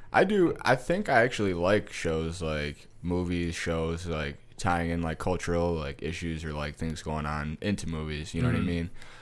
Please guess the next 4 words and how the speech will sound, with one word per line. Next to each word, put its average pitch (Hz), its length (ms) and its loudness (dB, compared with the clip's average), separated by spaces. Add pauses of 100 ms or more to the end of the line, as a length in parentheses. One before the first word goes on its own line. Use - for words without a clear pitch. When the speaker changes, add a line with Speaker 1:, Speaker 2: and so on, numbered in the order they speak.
Speaker 2:
Yeah. 92 560 2
Speaker 1:
Um, 90 200 -2 (260)
there 101 240 6
one 113 800 4